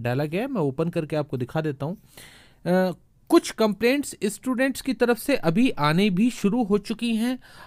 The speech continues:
और इसमें सबसे बड़ा इशू जो आ रहा है नई डेट शीट के अंदर, वो आ रहा है कि एग्जाम्स काफ़ी सारे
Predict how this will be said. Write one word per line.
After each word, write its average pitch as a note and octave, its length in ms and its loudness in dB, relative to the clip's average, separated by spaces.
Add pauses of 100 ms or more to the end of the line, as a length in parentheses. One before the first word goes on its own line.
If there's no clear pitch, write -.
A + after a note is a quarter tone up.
और E3+ 400 4
इसमें A#3 460 0
सबसे B3 480 -2
बड़ा B3+ 200 4
इशू A#3 400 0
जो A3+ 160 2
आ F3+ 260 2
रहा A3 260 2
है G#3+ 260 -2 (500)
नई G3 380 6
डेट E3+ 320 4
शीट - 280 -2
के A#3+ 120 0
अंदर, F#3+ 380 2 (400)
वो G#3 100 4
आ G3 240 4
रहा A#3 280 2
है B3 180 0
कि C4 260 -4 (100)
एग्जाम्स G3+ 720 -2
काफ़ी F#3+ 440 0
सारे G#3 440 2